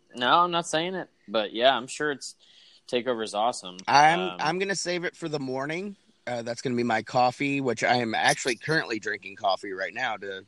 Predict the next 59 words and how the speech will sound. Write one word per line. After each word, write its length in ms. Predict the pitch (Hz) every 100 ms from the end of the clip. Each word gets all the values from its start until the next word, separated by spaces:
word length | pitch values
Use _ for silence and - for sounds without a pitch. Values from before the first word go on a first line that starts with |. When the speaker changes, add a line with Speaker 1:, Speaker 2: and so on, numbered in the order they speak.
| -
Speaker 2:
stay 280 | - 123 104
awake 320 | 98 127 -
for 120 | 101
this. 220 | 90 101
Speaker 1:
Keep 160 | 107 -
it 60 |
rolling. 420 | 73 82 92 92 95 -
I 60 | 190
might 200 | 269 247
do 80 | 254
what 200 | 240 240
you, 160 | 220 160
I 40 |
might 240 | 196 202
do 280 | 190 190 165 151
what 240 | - 143 -
you're 100 | 151
saying. 300 | - 95 90
I 80 | 131
might 200 | 160 -
start 360 | - 135 135
the 80 | 120
show 260 | - 131 113
tonight 460 | 120 104 104 104 101
as 140 | 98
I'm 160 | 104 98 _
crashing 540 | - 117 104 - 104 92
and 120 | 92
then 240 | 92 87 -
finish 320 | 104 92 92
it 140 | 87 -
in 80 | 95
the 60 | 90
morning. 260 | 82 85
It's, 160 | 120 156
Speaker 2:
I'm 80 | 185
Speaker 1:
it, 100 | 135
what's, 240 | 147 -
it's 280 | 120 - -
only, 140 | 190
like, 200 | 143 104
two 140 | - 123
and 80 | 110
a 20 |
half 220 | 107 -
hours 320 | 104 101 90
usually. 300 | 90 87 -
Speaker 2:
I'm 160 | 139 170
actually 380 | 185 185 165 165
gonna 200 | 151 143
watch, 320 | 135 131 -
uh, 280 | 123 127 123
the 180 | 123 120
W 320 | 107 120 127
W 260 | 123 120
E 60 | 117
twenty-four, 800 | - 131 107 - 123 120 110 104
uh, 240 | 107 104 95
Hardy 460 | 139 156 101 90